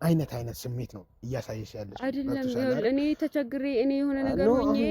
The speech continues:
Speaker 2: የሆነ ሰው መጥቶ
Speaker 1: አስጨርሽ።
Speaker 2: እንትን እንዲል ስለማልፈልግ ነው። እኔ በመጥፎ እንድትረዳው አልፈልግም ሲጀመር። በቃ በመጥፎ እንዳትረዳው። እኔ፣ እኔ የሆነ ነገር ሆኛለሁና አንተ መተክ ከኔ ጋር እንድትታሽ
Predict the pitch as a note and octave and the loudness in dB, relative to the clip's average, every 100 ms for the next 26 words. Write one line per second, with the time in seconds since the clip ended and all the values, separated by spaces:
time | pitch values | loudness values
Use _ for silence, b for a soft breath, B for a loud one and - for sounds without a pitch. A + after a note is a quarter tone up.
0 | - C#4+ B3+ C4 C#4 D4+ C4 B3+ A#3+ A#3+ | 2 2 2 0 0 -2 0 0 0 2
1 | - D3+ C4+ B3 A#3 - A#3 B3 C4 B3 | 2 2 0 -2 -4 -6 -6 -2 -2 -2
2 | A#3+ A3 A#3 A#3 A3 A3 A3 G#3 G#3 A3+ | -2 -4 -4 -2 -2 -2 -4 0 4 4
3 | A3+ A#3 A#3+ - B3 - B3+ A3+ A#3 C4 | 4 4 4 2 -2 -4 -4 -6 -4 -6
4 | B3 A#3 G#3+ G#3+ G#3 F#3+ G#3 F#3+ F#3+ F3+ | -6 -8 -8 -8 -10 -12 -10 -10 -10 -12
5 | - - - - - - - - - - | -14 -14 -10 -10 -10 -14 -14 -14 -12 -8
6 | G#3+ G#3 B3 C4+ D4 F#4 C#4 - C4+ A3 | -4 -2 0 -2 0 0 0 -4 -4 -4
7 | G#3+ G#3 B3+ G4 B B - - G3+ B3 | -2 -2 -2 -4 B B -14 -6 0 0
8 | C4 C4 C4 B3+ A#3+ A#3 A#4+ A#4+ G4+ - | 0 -2 -2 -2 -2 -2 -4 -4 -2 -4
9 | B4+ C4 C#4 E4+ A4 - - A3 A#3+ A#3+ | -4 -4 -4 -4 -4 -6 -8 -6 -4 -4
10 | A#3 - G#3+ B3 A3+ A#3 A3+ - A#4 - | -4 -4 -6 -8 -6 -4 -2 -2 -4 -8
11 | - - D#4+ | -6 -4 -4